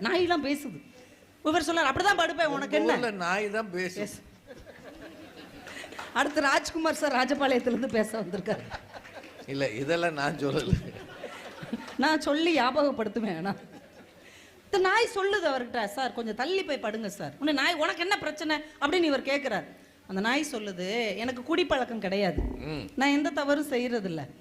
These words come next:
Speaker 1: ஆனா நீங்க தான் குடிச்சிட்டு வந்து படுத்திருக்கீங்க. கொஞ்ச நேரம் கழிச்சு உங்க மனைவி உங்களை தேடி வருவாங்க. வந்த உடனே நீங்க கிடக்கிற கோலத்தை பார்த்துட்டு,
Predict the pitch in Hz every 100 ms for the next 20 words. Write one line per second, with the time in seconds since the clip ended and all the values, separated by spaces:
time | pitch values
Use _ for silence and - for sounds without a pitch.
0 | - - _ 294 359 349 403 381 392 359
1 | - 294 285 285 262 311 320 220 208 170
2 | 143 - - - 381 403 392 415 349 339
3 | 403 311 262 277 359 330 254 233 240 285
4 | 294 226 208 202 180 143 - - - 226
5 | 359 466 453 359 392 370 311 - 302 403
6 | - 214 262 285 294 - 220 214 240 320